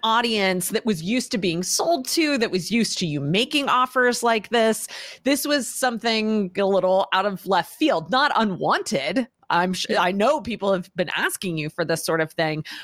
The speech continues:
Speaker 1: but it doesn't, that doesn't mean that it still didn't require a lot of thought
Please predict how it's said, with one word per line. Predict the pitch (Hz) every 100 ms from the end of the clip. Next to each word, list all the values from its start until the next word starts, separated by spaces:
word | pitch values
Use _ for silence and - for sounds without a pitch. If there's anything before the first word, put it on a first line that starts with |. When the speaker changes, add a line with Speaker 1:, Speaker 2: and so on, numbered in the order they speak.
| -
Speaker 1:
but | 226
it | 220
doesn't, | 262 262 269 - _ _
that | 208 208 190
doesn't | 247 226 233
mean | 208 208 196
that | 180
it | 180 -
still | - 226 208
didn't | 190 175
require | 165 - 170 165
a |
lot | 156 139
of | 151
thought | - 165 147